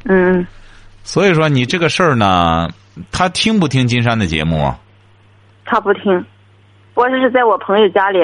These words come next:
Speaker 1: 他说你打个电话给金山老师，看怎么，
Speaker 2: 那你不听你怎么办？
Speaker 1: 他怎么说？
Speaker 2: 你得让他听啊，他，你不是济南的？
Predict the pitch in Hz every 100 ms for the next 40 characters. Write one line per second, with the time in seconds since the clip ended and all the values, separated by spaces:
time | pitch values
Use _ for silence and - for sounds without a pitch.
0 | - 185 196 185 180 - 151 147 180 175
1 | 160 147 - 165 175 165 - - - _
2 | _ _ _ _ - _ - - 104 123
3 | 165 156 - 147 - - 127 - 147 175
4 | 220 151 92 - 67 64 85 67 60 -
5 | _ - 131 160 120 151 160 170 - 208
6 | 254 247 107 82 147 156 180 160 156 247
7 | 180 117 80 73 78 80 64